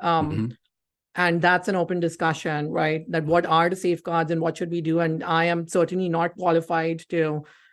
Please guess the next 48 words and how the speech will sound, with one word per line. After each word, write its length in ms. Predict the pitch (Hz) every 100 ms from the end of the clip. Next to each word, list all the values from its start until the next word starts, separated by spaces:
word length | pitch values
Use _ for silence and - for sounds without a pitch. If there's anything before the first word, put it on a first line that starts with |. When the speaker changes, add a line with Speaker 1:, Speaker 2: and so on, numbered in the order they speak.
| _ _ _ _ _ -
Speaker 1:
opine 420 | 160 165 170 226
on 160 | 220
that, 260 | 214 208 208
except 420 | 190 - 196 196
that 220 | 190 180
it's, 240 | 175 165 -
it, 260 | 180 175 -
it 120 | 170
needs 240 | 190 202
to 60 | 214
be 100 | 202
binding 600 | 156 165 165 165 180 190
and 100 | 170
it 180 | 165 165 165
does 280 | 175 180 208
need 120 | 190
to 60 |
be 100 | 185
taken 260 | 190 175 180
seriously, 460 | 180 170 170 170 170
but 120 | 180
not 240 | 190 254
because 320 | 240 226 214 208
A 160 | 180
I 180 | 185 196
will, 220 | 196 185 180
will 180 | 175 170
go 160 | 185
rogue. 560 | 180 156 170 156 143 143 _ _ _ _
I 100 | -
think 120 | 214 214
the 60 |
Speaker 2:
Mm-hmm, 60 | 202
Speaker 1:
real 200 | 196 214
Speaker 2:
mm-hmm. 80 | 240
Speaker 1:
reason 280 | 220 208 208
is 160 | 196
human 360 | 165 190 214 233
beings 280 | 220 196 -
will 140 | 180
weaponize 480 | 170 160 160 156 143
A 120 | 147
I. 340 | 165 - 175 - _ _ -
Speaker 2:
I 100 | -
think 140 | 87 90
that's 120 | -
right. 200 | 87 78
Yeah. 260 | 90 90